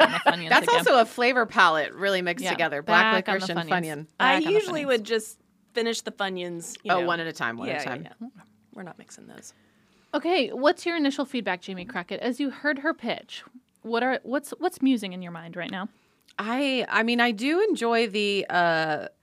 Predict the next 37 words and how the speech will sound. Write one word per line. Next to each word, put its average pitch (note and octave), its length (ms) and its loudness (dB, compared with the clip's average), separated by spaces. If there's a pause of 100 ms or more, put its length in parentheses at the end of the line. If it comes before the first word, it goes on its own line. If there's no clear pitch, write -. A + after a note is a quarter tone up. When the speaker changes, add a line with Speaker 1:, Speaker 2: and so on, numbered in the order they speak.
(160)
Speaker 2:
full A#3+ 240 -4
experience F#3 540 -6
you D3 60 -12
gave E2+ 180 -6
us. - 220 -14
You E3+ 60 -8
gave D#3 140 -6
us D3+ 120 -6
some D#3 120 -14
history, A#3+ 480 -8
you B3 120 -6
gave D#3+ 200 -8
us D3+ 160 -6
some - 240 -16
opinions, A3+ 560 -4 (140)
and D4 320 0
you C4+ 60 -6
gave A#3 200 -4
us A3+ 80 -8
some G3 120 -10
food. - 400 -8 (560)
Speaker 3:
Yeah. A3+ 220 -12 (160)
Speaker 2:
I A3 140 2
am D#4 100 2
easily A#3+ 340 0
swayed F#3 680 -4
by C#4+ 180 0
food D#4 280 -4
sometimes. A#3 540 -2
Speaker 1:
Amen. A#3 360 0 (760)
Speaker 2:
So, - 360 0 (640)
Fallon, A#3+ 320 2
what G#3 100 4
are G#3+ 60 4
your G3+ 160 2
initial D#3+ 300 -4
thoughts? - 460 -14